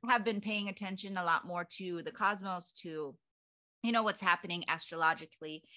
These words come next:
And it's just so interesting, just the way that we are a piece of the cosmos and we are just so, uh, affected by the stars, right? So when I, I'm just gonna talk a little bit, like,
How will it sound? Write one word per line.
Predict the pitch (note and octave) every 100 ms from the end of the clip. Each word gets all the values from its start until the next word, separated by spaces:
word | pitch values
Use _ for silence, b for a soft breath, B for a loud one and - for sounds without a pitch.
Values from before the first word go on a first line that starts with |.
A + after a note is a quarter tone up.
| B -
And | G3
it's | G#3
just | - D4 - -
so | A3 A3+ - F3
interesting, | F3 - E3 - F3 E3 D#3 D#3 D#3+ B B _
just | B3 F4 -
the | A#3+
way | G#3 G#3 G3+ G3 -
that | C#3+ E3
we | G3 A#3 B3 -
are | G3+ G3+ F#3+ -
a | F3 -
piece | - D4+ D4+ - -
of | G#3+
the | G#3
cosmos | - G3 F#3 E3+ F3+ E3 E3 - -
and | F#3
we | A3+ B3
are |
just | A#3 A3+ A3 -
so, | G#3+ G#3+ A3+ A3+ - b b b _
uh, | E3+ E3+ D#3+ D3+ C#3+ - _
affected | D#3+ - _ - A3 A3 - F3 D3+ C3+ -
by | C3+
the | C#3+
stars, | - - D3+ G2 F#2 -
right? | D3 C#3+ D#3 -
So | - F3 E3+ E3 b b
when | - F#3 -
I, | A2+ E3 F3 F3+ F3+ F3 F3 E3+ -
I'm | F#3
just | F#3 -
gonna | F#3
talk | F3+ E3+ F3+
a |
little | F3+ F3
bit, | E3+ B2+
like, | D3+ D3